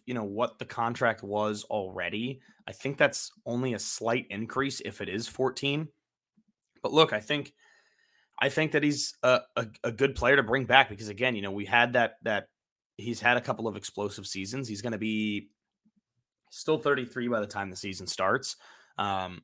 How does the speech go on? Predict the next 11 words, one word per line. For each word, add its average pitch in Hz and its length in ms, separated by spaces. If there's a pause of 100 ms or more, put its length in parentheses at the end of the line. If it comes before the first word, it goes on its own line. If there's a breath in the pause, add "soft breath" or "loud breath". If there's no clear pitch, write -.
(120)
and 107 500 (500)
obviously 117 540
you 120 100
look 120 140
at 120 80
the 110 60
home 120 280
runs 113 220
that 110 100
he's 107 140
had, 120 500